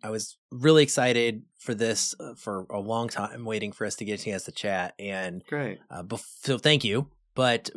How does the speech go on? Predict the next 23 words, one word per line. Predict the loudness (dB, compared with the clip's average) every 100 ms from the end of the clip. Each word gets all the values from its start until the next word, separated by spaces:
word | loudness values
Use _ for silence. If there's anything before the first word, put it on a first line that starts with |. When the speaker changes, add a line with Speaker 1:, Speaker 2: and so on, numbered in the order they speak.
| -4
Speaker 1:
before | -4 0 2 4 6 4
we | 4
go, | 2 2 2 4 2 2
why | 0
don't | 0
you | -2
tell | 0 0
everybody | 2 0 0 -2
where | 0 2
they | 2
can | 0 -4
find | -2 0 0 -2 -4 _ _ _ _
your | -2 4 6 8
work, | 8 8 4
where, | -2 -2
what | 0 -2 -2
your | -4 0
website | 2 2 2 2
is | 2
all | 2 2
about, | 2 2
et | 0
cetera? | -2 0 0